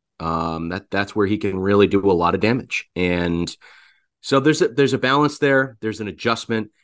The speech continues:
and I don't blame, you know, Bryce or the coaching staff for, you know, going through that, because they want, they want to, again, balance the, "Hey, this is Bryce Hopkins who's gonna help Providence win," and, "Hey, this is Bryce Hopkins who wants to play professional basketball here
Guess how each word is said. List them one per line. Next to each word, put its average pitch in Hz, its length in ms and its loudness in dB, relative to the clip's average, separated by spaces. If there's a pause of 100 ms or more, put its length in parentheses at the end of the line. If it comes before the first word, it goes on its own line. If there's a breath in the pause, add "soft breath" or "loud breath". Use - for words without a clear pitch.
(180)
and 101 140 -2
I 107 80 0
don't 113 220 -2
blame, 107 520 -2
you 101 140 -6
know, 92 140 -2
Bryce 110 280 -2
or 104 40 -8
the 95 80 -4
coaching 107 340 -4
staff 101 300 -2
for, 95 560 0 (440)
you 92 120 -8
know, 90 400 -4
going 110 320 2
through 131 220 0
that, 87 220 -2
because 90 380 -2
they 92 140 2
want, 95 320 0 (460)
they 117 120 4
want 123 420 2
to, 104 540 -4
again, 92 380 -4
balance 113 480 -2
the, 98 580 -2 (720)
"Hey, 113 180 2
this 113 160 -4
is 107 60 -12
Bryce 117 240 -2
Hopkins 107 380 -2
who's 92 80 -18
gonna 104 140 -4
help 98 180 -2
Providence 98 420 0
win," 95 280 -6
and, 90 540 -2 (360)
"Hey, 101 200 2
this 98 200 -6
is 92 60 -12
Bryce 104 260 0
Hopkins 95 380 -2
who 98 100 -8
wants 95 220 -2
to - 80 -8
play 95 220 0
professional 90 420 -6
basketball 85 540 -4
here 80 320 -4